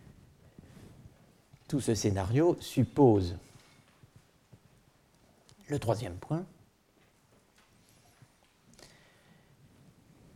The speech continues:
à savoir que, euh, la possession de cette faculté de parler, hein, cette faculté rationnelle, l'âme rationnelle,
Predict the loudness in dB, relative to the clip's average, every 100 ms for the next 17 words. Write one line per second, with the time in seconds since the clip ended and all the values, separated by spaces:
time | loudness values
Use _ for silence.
0 | -2 0 0 -2 -4 -6 0 4 4 2
1 | -8 -20 -18 -16 -16 -18 -20 -20 -20 -20
2 | -20 _ -6 -4 -4 4 12 12 12 6
3 | 6 0 0 -2 -10 -16 -6 -4 -2 -4
4 | 0 0 2 2 0 0 2 2 0 -10
5 | -14 -12 -8 -6 -4 -2 -4 -6 -16 -16
6 | -16 -18 -12 -8 -6 -6 -4 -2 -2 0
7 | -2 -2 -4 -4 -2 -2 -2 -6 -6 -6
8 | -6 -8